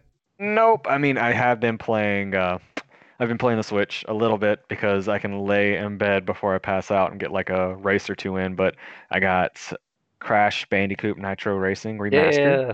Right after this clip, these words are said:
Speaker 2: that came out just,
Speaker 1: And
Speaker 2: uh, just this week, didn't it?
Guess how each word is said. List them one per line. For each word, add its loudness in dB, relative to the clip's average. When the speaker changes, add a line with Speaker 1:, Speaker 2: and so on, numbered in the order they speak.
Speaker 2:
that 4
came 4
out 2
just, 0
Speaker 1:
And -
Speaker 2:
uh, 4
just -6
this -2
week, -4
didn't 0
it? -8